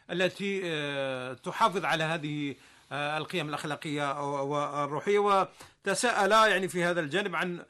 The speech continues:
لماذا الدول المتقدمة والمتطورة، آه، هي التي سجلت عدد هائل من الضحايا، بينما الدول المتخلفة التي منظومتها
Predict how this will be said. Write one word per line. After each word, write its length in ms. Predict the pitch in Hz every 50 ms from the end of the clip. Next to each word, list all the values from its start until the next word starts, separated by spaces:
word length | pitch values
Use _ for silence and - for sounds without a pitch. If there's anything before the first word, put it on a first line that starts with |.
| _ _ _ _ _ _
لماذا 380 | 160 156 180 208 233 226 190 196
الدول 500 | 185 156 156 214 196 190 190 185 180 -
المتقدمة 800 | - 165 147 147 147 139 - 139 - 156 151 147 165 160 156 147
والمتطورة، 880 | 143 143 151 143 139 139 135 - 143 - - 196 175 160 160 160 160 165
آه، 600 | 170 170 170 - - - 139 131 131 123 - _ _ _ _ _ _ _ _ _ _ -
هي 200 | 135 160 202 202
التي 340 | 196 190 180 - 196 180 165
سجلت 540 | - - 247 208 156 180 180 175 185 - 160
عدد 400 | 151 156 156 180 170 143 135 147
هائل 540 | 143 139 127 139 175 202 202 175 151 151
من 260 | 156 156 156 151 156 131 - - - _ _ _ _ -
الضحايا، 420 | 160 151 143 160 - - 220 214
بينما 300 | 208 214 247 240 233 226
الدول 480 | 220 180 170 208 208 208 202 185 175 180
المتخلفة 960 | 180 185 180 170 175 170 165 - 185 - - 208 196 180 175 175 175 - 196
التي 320 | 180 165 170 156 - 175 165
منظومتها 720 | 156 160 151 143 156 156 170 147 170 160 151 147 151 147